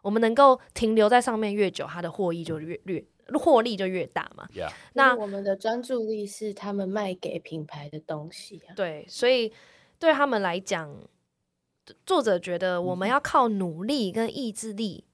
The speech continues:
Speaker 1: 想要去赢过这些好几，好几千个人、好几万个员工精心去设计的A P P，其实是一件非常困难的事。
Speaker 2: 嗯。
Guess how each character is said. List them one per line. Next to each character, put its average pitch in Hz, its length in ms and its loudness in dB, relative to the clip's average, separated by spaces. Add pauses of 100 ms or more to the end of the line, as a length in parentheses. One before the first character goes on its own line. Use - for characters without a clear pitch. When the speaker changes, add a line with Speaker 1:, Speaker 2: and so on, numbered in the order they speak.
(120)
Speaker 1:
想 - 140 -2
要 220 40 -4
去 254 280 -6
赢 202 240 -6
过 233 240 4
这 233 120 -4
些 220 380 -2 (360)
好 202 220 0
几， 196 480 -8
好 233 140 0
几 233 220 -6
千 208 280 -2
个 202 140 0
人、 107 160 -6
好 196 160 -2
几 220 100 -4
万 214 240 4
个 180 140 -2
员 170 240 -8
工 180 220 -6
精 247 260 -4
心 247 240 -6
去 247 160 -6
设 220 240 -2
计 190 160 -8
的 175 80 -4
A 170 220 -10
P 170 180 -12
P， 160 240 -10
其 202 160 -6
实 196 80 -6
是 262 80 -6
一 233 40 -8
件 226 140 0
非 185 240 -8
常 156 160 -12
困 165 220 -10
难 - 140 -16
的 - 100 -20
事。 - 240 -8 (160)
Speaker 2:
嗯。 98 320 -8